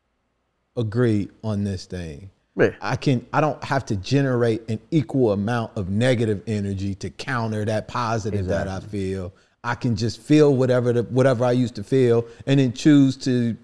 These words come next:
Speaker 2: And the door is
Speaker 1: shift how we
Speaker 2: always
Speaker 1: interact.
Speaker 2: open.
Speaker 1: Yeah.
Speaker 2: The door is always open for that conversation.
Speaker 1: And the only reason why I bring it up, 'cause
Speaker 2: Mm-hmm.
Speaker 1: number one,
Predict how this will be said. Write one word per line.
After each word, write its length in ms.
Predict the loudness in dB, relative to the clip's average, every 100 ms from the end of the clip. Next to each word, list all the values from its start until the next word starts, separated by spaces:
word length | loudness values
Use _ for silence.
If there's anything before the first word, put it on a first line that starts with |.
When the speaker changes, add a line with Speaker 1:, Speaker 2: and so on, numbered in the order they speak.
| _
Speaker 2:
And 180 | 4 6
the 60 | 6
door 300 | 4 4 6
is 60 |
Speaker 1:
shift 200 | 6 6
how 160 | 4 4
we 100 | 6
Speaker 2:
always 140 | 4
Speaker 1:
interact. 400 | 4 4 4 2
Speaker 2:
open. 200 | -2 -2 2
Speaker 1:
Yeah. 140 | 4
Speaker 2:
The 60 | 4
door 160 | 2
is 80 | 2
always 360 | 2 2 2 2
open 260 | 0 -2 -6
for 140 | -6
that 180 | -4 -4
conversation. 840 | -2 -2 -4 -4 -4 -4 -10 -16 -18 _ _ _ _ _ _ _ _ _ _ _ _ _ _ _ _ -6 0
Speaker 1:
And 120 | 2
the 80 | 4
only 240 | 4 6
reason 320 | 4 4 4
why 200 | 4 2 2
I 100 | 0
bring 360 | 2 4 4 4
it 160 | 2
up, 440 | 4 4 2 -4 0
'cause 380 | 4 6 4
Speaker 2:
Mm-hmm. 140 | -2 -18 -20 -20 -20 -20 _ _ _ _
Speaker 1:
number 220 | -2 2
one, 460 | 2 2 4 2